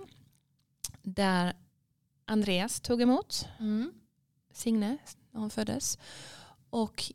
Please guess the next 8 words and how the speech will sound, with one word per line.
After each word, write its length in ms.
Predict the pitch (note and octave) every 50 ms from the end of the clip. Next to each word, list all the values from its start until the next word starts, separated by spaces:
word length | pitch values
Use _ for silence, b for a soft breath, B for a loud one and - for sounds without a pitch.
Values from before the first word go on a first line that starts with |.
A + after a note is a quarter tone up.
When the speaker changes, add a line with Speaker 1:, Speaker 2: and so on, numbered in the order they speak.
| - _ _
Speaker 1:
i, 580 | - G#3+ G3+ F#3+ F#3 F3+ E3+ E3+ E3+ D#3 D#3 F#3 - _ _ _ _ _ _ _ _ _ _ -
eh, 220 | F#3+ F3+ F3 E3+ - -
poolen 560 | - A3+ G#3 F#3+ F3+ F3+ E3+ F3 F#3+ G3+ G#3
när 160 | G3+ F#3+ F#3+
jag 100 | F#3+ F#3+
födde 400 | - G3 F#3+ F3+ F#3 G3 F#3+ F#3+
Manne 560 | F#3+ F#3+ F#3+ G3 G3+ G3 F#3+ F3 E3+ F#3 - -
så 560 | - - - - G3+ F#3+ F#3 F#3 F#3+ -